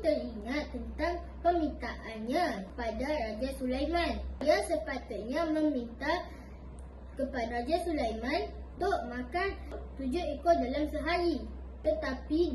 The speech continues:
dia meminta untuk makan tujuh hari sekali. Bangau berasa kesal kerana membu-, kerana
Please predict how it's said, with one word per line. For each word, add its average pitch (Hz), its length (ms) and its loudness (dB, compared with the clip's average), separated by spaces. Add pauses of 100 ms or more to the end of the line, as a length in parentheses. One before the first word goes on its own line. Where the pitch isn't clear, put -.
dia 330 240 6
meminta 269 640 2
untuk 254 560 2 (240)
makan 330 560 0
tujuh 381 240 2 (800)
hari 302 480 2 (720)
sekali. 320 560 4 (640)
Bangau 330 320 2
berasa 269 480 2
kesal 262 720 0 (720)
kerana 302 560 6
membu-, 262 400 6 (400)
kerana 285 480 8